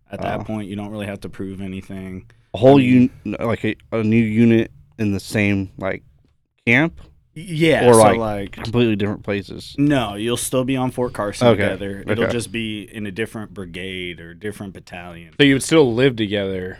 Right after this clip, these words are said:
Speaker 3: quote unquote, but you would be doing different things. So you, technically, you'd really never be together.
Speaker 1: Yeah.
Speaker 3: That,
Speaker 1: You
Speaker 3: I think that's bullshit. I think they should keep you the same 'cause if they wanna catch you,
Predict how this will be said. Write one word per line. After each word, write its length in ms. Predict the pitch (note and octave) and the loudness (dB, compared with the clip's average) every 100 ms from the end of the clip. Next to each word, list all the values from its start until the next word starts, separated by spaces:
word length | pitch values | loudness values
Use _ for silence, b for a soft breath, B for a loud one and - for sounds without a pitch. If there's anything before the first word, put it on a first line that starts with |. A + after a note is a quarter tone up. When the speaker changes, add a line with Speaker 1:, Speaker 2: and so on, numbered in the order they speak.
| - | -20
Speaker 3:
quote 240 | - A2+ G#2+ | -2 -2 0
unquote, 500 | G2 G2 G#2+ G2+ - | -4 -8 -10 -10 -12
but 140 | F#2+ | -12
you 140 | G#2 G#2 | -10 -8
would 260 | G2 F#2 - | -10 -12 -12
be 140 | - G#2 | -10 -6
doing 240 | A2 G#2 | -6 -6
different 320 | G2+ - F2+ | -10 -12 -14
things. 260 | G#2+ G2 F#2 | -12 -12 -10
So 80 | G2+ | -6
you, 60 | |
technically, 420 | G2 D3 C#3 B2+ | -2 -2 -2 -2
you'd 160 | A2+ G2+ | -2 -2
really 340 | A2 G#2+ F#2+ E2+ - | -2 -4 -4 -10 -10
never 260 | G#2 A2 F#2 | -8 -6 -8
be 200 | G2 F2+ | -10 -14
together. 440 | E2 D#2+ D2 D2 _ _ - | -14 -16 -16 -18 _ _ -6
Speaker 1:
Yeah. 340 | C#3+ F2 C2 | -4 -4 -6
Speaker 3:
That, 160 | - - | -12 -10
Speaker 1:
You 100 | A2 | -2
Speaker 3:
I 160 | G#3 C#3+ | 0 2
think 140 | G#3+ | 2
that's 120 | D3 | 2
bullshit. 360 | G#2+ C3 E3 F#2+ | 0 -2 -2 -2
I 20 | |
think 160 | A#2+ C#3+ | -2 -2
they 80 | B2 | -2
should 140 | A2 | -2
keep 200 | - B2 | -2 -2
you 60 | A2 | -4
the 80 | |
same 400 | F#2+ - C#3+ B2+ | -4 -2 -2 -2
'cause 140 | A2+ G#2+ | -4 -6
if 80 | G#2+ | -6
they 80 | |
wanna 180 | A#2+ A#2+ | -6 -8
catch 340 | - E3 F3 - | -4 -4 -2 -4
you, 220 | F2+ | -8